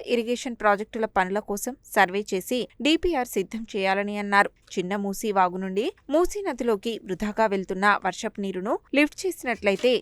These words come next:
చౌటుప్పల్ మండలంలోని కొన్ని గ్రామాలు సస్యశ్యామలమయ్యే అవకాశం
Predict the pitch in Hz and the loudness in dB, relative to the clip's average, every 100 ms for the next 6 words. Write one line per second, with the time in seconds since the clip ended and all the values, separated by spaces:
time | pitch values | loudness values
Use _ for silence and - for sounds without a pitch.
0 | - _ 285 302 403 415 330 262 220 220 | -2 _ 8 8 6 0 0 0 2 0
1 | 214 208 202 254 - 208 202 196 190 208 | 2 0 0 -4 -2 -2 2 6 8 8
2 | 202 214 - - 196 220 214 233 208 208 | 2 0 -4 -6 -4 -4 -4 -2 0 0
3 | 202 190 196 - 170 - 208 - | -2 -2 -2 0 -2 -2 -8 -6